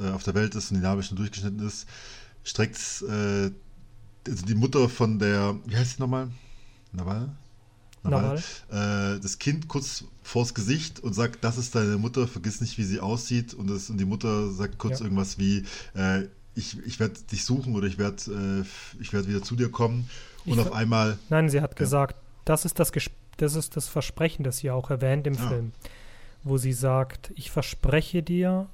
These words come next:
Speaker 2: ich werde dich finden.
Speaker 1: Ah.
Speaker 2: Eines Tages werde ich dich finden und nehme dich zu mir."
Speaker 1: Ah ja,
Speaker 2: Also
Speaker 1: stimmt, stimmt, klar, klar, das ist nochmal fürs ganz, ganz
Speaker 2: Ja.
Speaker 1: Ende dann,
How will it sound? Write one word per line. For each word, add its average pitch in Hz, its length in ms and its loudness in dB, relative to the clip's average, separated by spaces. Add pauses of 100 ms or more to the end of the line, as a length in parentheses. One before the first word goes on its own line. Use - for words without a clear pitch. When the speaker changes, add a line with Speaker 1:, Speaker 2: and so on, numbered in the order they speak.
(180)
Speaker 2:
ich - 180 -12
werde 135 200 4
dich 127 160 -4
finden. 127 360 -4
Speaker 1:
Ah. 156 280 -8
Speaker 2:
Eines 143 280 2
Tages 139 260 0
werde 131 140 2
ich 127 80 -2
dich - 160 -6
finden 135 240 0
und 135 80 4
nehme 135 160 4
dich 127 280 -6
zu - 140 -4
mir." 123 220 -2
Speaker 1:
Ah 127 60 -2
ja, 143 100 0
Speaker 2:
Also 123 100 -2
Speaker 1:
stimmt, 151 220 -4
stimmt, 117 340 -4
klar, 95 240 -4 (200)
klar, 78 160 -10
das 90 120 -10
ist - 80 -10
nochmal 85 180 -6
fürs - 280 -6
ganz, 98 420 -2
ganz 98 220 -2
Speaker 2:
Ja. 139 80 -2
Speaker 1:
Ende 78 160 -4
dann, 78 260 -6